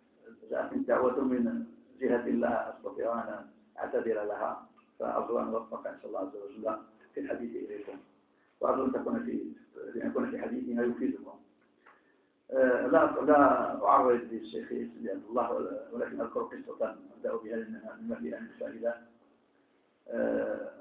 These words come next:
ذكر صاحب نيل الفهاج وغيره أن الإمام ابن مرزوق، أبو عبد الله بن مرزوق، حافظ الشهير، فقيه كبير، في زمنه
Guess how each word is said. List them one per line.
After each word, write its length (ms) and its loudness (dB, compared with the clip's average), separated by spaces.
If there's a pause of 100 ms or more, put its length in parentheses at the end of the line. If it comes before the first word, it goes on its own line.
(240)
ذكر 640 4 (560)
صاحب 480 0 (260)
نيل 200 0
الفهاج 680 -4 (180)
وغيره 580 0 (1000)
أن 160 2
الإمام 360 2
ابن 140 -2
مرزوق، 500 -4 (280)
أبو 100 0
عبد 180 0
الله 140 -4
بن 140 -8
مرزوق، 400 -4
حافظ 260 -2
الشهير، 560 -10 (400)
فقيه 340 -8
كبير، 400 -6 (1120)
في 240 -2
زمنه 500 2